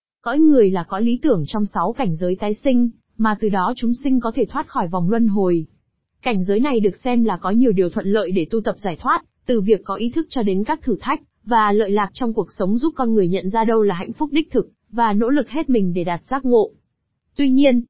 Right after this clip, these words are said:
vì sự phức tạp trong cảnh giới này, nên nhiều người dành hầu hết thời gian để trốn tránh đau khổ, và trải nghiệm thú vui của cuộc sống,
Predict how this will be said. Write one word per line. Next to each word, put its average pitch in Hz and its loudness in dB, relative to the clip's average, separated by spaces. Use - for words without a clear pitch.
vì 226 -2
sự - -6
phức 339 -8
tạp 214 -2
trong 208 -4
cảnh 185 -4
giới 180 -2
này, 208 -2
nên 254 4
nhiều 226 6
người 185 0
dành 185 -4
hầu 175 2
hết 233 -2
thời 214 0
gian 214 -2
để 190 0
trốn 185 -4
tránh 208 -2
đau 254 0
khổ, 196 -2
và 226 2
trải 214 -4
nghiệm 196 -2
thú 220 -2
vui 269 0
của 208 -4
cuộc 170 -10
sống, 202 0